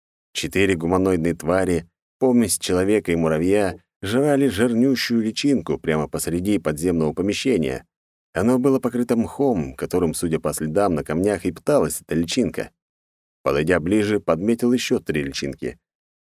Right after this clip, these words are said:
Они мирно ели мох, и им было плевать, что совсем недалеко творится с их сородичами. К слову, в этом помещении уместилось бы три футбольных поля,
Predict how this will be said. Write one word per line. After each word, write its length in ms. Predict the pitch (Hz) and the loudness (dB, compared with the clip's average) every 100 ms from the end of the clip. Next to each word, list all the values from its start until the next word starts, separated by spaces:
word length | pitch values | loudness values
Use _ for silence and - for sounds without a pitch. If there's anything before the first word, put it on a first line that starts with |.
| - | -2
Они 300 | 113 165 160 | 2 4 4
мирно 500 | 123 151 135 127 117 | 4 4 4 4 2
ели 380 | 85 120 110 71 | 2 2 2 0
мох, 420 | 76 120 107 - _ _ | 0 0 -2 -8 _ _
и 100 | 107 | 0
им 120 | 139 | 2
было 180 | 135 139 | 4 2
плевать, 480 | - 143 160 143 110 | 2 0 2 2 0
что 220 | - - | -4 -6
совсем 440 | - 78 90 85 78 | -4 -2 0 0 0
недалеко 540 | 73 76 78 131 120 | -2 -2 -2 0 0
творится 520 | - 90 95 92 85 | 0 -2 0 0 -2
с 100 | 80 | -2
их 100 | 87 | -2
сородичами. 720 | - 95 120 73 - 67 64 - _ _ _ _ _ _ | 0 2 2 0 -6 -8 -8 -12 _ _ _ _ _ _
К 60 | - | -2
слову, 440 | 139 151 135 - _ _ - | 2 4 2 -2 _ _ -2
в 60 | |
этом 240 | 139 151 123 | 0 2 2
помещении 520 | 131 120 - 139 127 | 2 2 2 4 4
уместилось 560 | 120 110 - 127 117 95 | 4 2 2 2 2 2
бы 140 | 101 | -4
три 300 | 92 101 123 | -2 0 2
футбольных 540 | 98 92 107 107 101 | 0 -2 -2 0 -2
поля, 440 | - 151 123 73 | -2 0 2 2